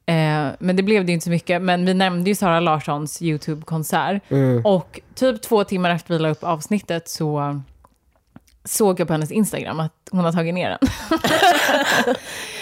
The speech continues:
Speaker 1: Eh, men hennes... Eh, vad
Speaker 2: Alltså,
Speaker 1: heter
Speaker 2: ursäkta, jag har varit jättesjuk och nu är jag på bättringsväg. Det är därför jag låter som en jävla bländ Brommakärring.
Speaker 1: Nej, men... Ehm, s-, men hennes konsert som är, var på S V T, den med Sveriges orkest-, eller Sveriges
Speaker 2: Mm.
Speaker 1: Radios symfoniorkester, den är kvar, vet jag.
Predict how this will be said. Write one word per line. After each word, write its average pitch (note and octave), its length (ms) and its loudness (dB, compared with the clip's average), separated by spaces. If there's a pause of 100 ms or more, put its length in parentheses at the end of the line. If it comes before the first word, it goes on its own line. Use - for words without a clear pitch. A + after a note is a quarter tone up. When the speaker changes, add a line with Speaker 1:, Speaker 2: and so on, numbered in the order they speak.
(240)
Speaker 1:
Eh, F#3 220 0
men G#3 240 2
hennes... G3 760 0
Eh, - 220 -6
vad F3 380 0
Speaker 2:
Alltså, F3 160 2
Speaker 1:
heter - 0 -
Speaker 2:
ursäkta, F3+ 540 0
jag E3 540 4
har D#3 100 0
varit C3 160 2
jättesjuk B2 680 -2
och C#3 180 -4
nu C3 220 4
är A#2+ 40 4
jag B2 80 2
på A#2+ 40 -2
bättringsväg. B2 420 0
Det C3 40 2
är C3+ 40 2
därför C3 240 0
jag - 20 2
låter A#2+ 220 0
som - 80 -4
en A#2 40 2
jävla A2+ 160 0
bländ A#2 460 2 (440)
Brommakärring. A#2+ 960 2
Speaker 1:
Nej, G3+ 180 2
men... F#3+ 340 2 (120)
Ehm, E3+ 720 0 (240)
s-, - 200 -10
men G#3 200 2
hennes F#3+ 440 0
konsert F3 480 -2
som F3+ 140 -4
är, E3+ 180 0
var F3 200 0
på F3+ 120 -4
S D#3+ 200 -4
V E3+ 80 -4
T, D#3+ 280 -2
den D#3 240 -2
med D#3 400 -6
Sveriges D3+ 300 -4
orkest-, D#3 460 -10
eller D#3+ 260 0
Sveriges D3 260 2
Speaker 2:
Mm. B2+ 120 0
Speaker 1:
Radios D3+ 320 -4
symfoniorkester, D#3+ 800 -6
den G3+ 280 2
är - 60 -6
kvar, - 240 -10
vet - 300 -10
jag. - 180 -6